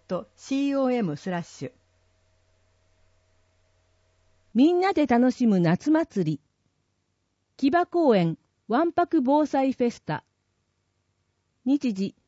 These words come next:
Speaker 2: 七月十六日日曜、九時三十分から十三時。雨天時一部変更あり。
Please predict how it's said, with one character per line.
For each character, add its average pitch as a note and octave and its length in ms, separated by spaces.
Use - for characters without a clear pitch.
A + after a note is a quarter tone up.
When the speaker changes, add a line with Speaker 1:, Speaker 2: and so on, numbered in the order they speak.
Speaker 2:
七 - 260
月 F4+ 300
十 D#4+ 180
六 D4+ 260
日 C4 360
日 A#3+ 320
曜、 F#3+ 340
九 F4 120
時 D4 140
三 D4 240
十 C4+ 140
分 F#3+ 260
か F3 140
ら E3+ 140
十 A#3 200
三 G#3 300
時。 D3+ 200
雨 G#3 120
天 E4 260
時 F#3+ 180
一 G#3+ 240
部 G3 140
変 F#3 220
更 F#3 280
あ F3 80
り。 D3 180